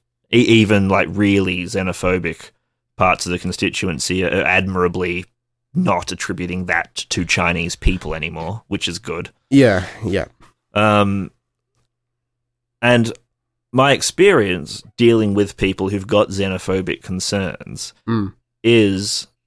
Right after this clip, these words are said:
Speaker 1: provided they are just xenophobic concerns, not racist concerns. You can't really speak to a racist. This is the big difference.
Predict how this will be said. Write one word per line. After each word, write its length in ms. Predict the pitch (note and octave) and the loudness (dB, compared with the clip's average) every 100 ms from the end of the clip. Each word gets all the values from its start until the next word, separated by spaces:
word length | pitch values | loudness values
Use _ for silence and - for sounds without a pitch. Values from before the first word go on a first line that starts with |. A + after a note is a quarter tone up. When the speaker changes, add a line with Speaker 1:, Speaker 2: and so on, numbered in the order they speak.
| _ _ _ _ _ _ _ | _ _ _ _ _ _ _
Speaker 1:
provided 520 | - A2+ B2+ B2 G2+ | 0 4 4 4 2
they 160 | F#2+ F#2+ | 0 0
are 180 | F#2+ | 0
just 300 | F2 F2+ F2+ - | 0 -4 -6 -6
xenophobic 540 | F2+ F2 E2 E2+ - | -8 -8 -8 -8 -12
concerns, 600 | - - - - - - | -14 -14 -14 -14 -14 -10
not 260 | - F#2+ - | -6 -6 -4
racist 460 | F2+ - - - - | -6 -6 -8 -12 -14
concerns. 580 | - - - - - - | -14 -14 -14 -16 -16 -10
You 120 | G#2 | -2
can't 260 | C3+ C#3 | 2 2
really 200 | G#2 F#2 | 2 0
speak 320 | F#2 - E2 - | -2 -4 -4 -6
to 120 | - | -10
a 60 | |
racist. 540 | E2+ F2 - - - - | -8 -8 -8 -14 -12 -2
This 120 | A2+ | 0
is 120 | A#2 | 0
the 80 | G2+ | -2
big 260 | F#2+ F#2+ F2+ | -2 -2 -2
difference. 460 | F2 - - - | -6 -8 -14 -16